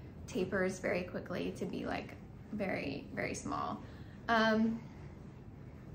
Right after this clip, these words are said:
I'm trying to think. I seamed the sides, which was amazing. Can you tell there's a seam? No. I mean, maybe, but I can't. My husband couldn't tell.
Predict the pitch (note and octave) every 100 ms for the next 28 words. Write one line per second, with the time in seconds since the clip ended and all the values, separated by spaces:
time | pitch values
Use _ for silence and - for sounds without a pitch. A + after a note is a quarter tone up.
0 | - - - - - - - - - -
1 | B3+ A#3 A3+ - - - G3 G3 G3+ -
2 | G#3 A3 D4+ F4 E4+ G#3 F3 F3+ G3+ G#3+
3 | G#3 G#3+ D4 A3+ F3+ F3+ F#3 G#3+ B3+ B3
4 | A3 C#4+ F#4+ E4+ E4+ E4+ F4 F4 F4 F#4
5 | F#4+ G4 - - - - - - - -
6 | - - - - G#3+ F#3+ G3 G3 G3 G3+
7 | A3+ - - - - - - - G3 G3+
8 | F#3+ F3+ F#3+ F#3 F3+ F#3 F3+ E3+ - B3
9 | E4+ A#3+ - - A#3 C4 D#4+ D4 C4+ B3+
10 | F#3+ F#3 G3+ - -